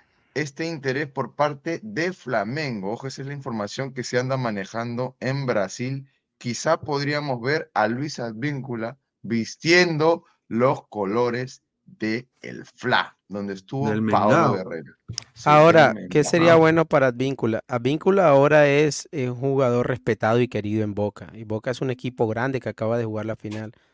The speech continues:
Speaker 3: O sea, yo creo que a Advíncula le convendría quedarse en Boca.
Speaker 1: Sí, yo creo que sí, una temporada más por lo menos
Speaker 3: Le
Speaker 1: para
Speaker 3: conviene quedarse en
Speaker 1: consolidarse.
Speaker 3: Boca. Es un jugador que se ha ganado un nombre, un prestigio, un respeto, que no es fácil en, en un equipo como Boca.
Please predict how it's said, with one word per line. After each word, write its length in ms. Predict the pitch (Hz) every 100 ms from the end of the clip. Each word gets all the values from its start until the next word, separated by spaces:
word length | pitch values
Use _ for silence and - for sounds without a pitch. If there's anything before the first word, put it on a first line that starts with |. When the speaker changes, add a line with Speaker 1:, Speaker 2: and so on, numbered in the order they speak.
| _ _ _ _ _
Speaker 3:
O 80 | 131
sea, 280 | 156 165 - _ _ _ -
yo 100 | 127
creo 140 | 151
que 120 | 147
a 20 | 160
Advíncula 420 | 156 156 170 170
le 120 | 147
convendría 560 | 147 135 127 120 131 139
quedarse 460 | 160 123 143 - -
en 120 | 123
Boca. 340 | 113 107 - - _ _ _ - _ - _ _ _ _
Speaker 1:
Sí, 280 | 147 160 160
yo 160 | 170 -
creo 180 | 180
que 140 | 180 123
sí, 360 | - 147 135
una 240 | 127 156 -
temporada 460 | 156 135 120 127
más 220 | 123 131 131
por 140 | 120
lo 80 | 113
menos 180 | 123 139
Speaker 3:
Le 60 |
Speaker 1:
para 140 | 123 143
Speaker 3:
conviene 340 | 135 156 208
quedarse 480 | 180 143 120 113 165
en 60 |
Speaker 1:
consolidarse. 40 | 127
Speaker 3:
Boca. 320 | 127 123 120
Es 100 | 123
un 120 | 147
jugador 300 | 143 135 131
que 100 | 147
se 120 | -
ha 60 | 127
ganado 360 | 123 123 131 127
un 120 | 123
nombre, 400 | 123 135 127 127
un 120 | 117
prestigio, 580 | 127 117 - 135 123 127
un 100 | 120
respeto, 720 | 120 113 - 131 131 135 131 - _ _
que 160 | 135
no 140 | 123 131
es 80 |
fácil 480 | - 165 156 - 117
en, 160 | 113 107
en 160 | 117
un 60 | 120
equipo 340 | 120 127 127
como 220 | 120 110 107
Boca. 360 | 123 127 139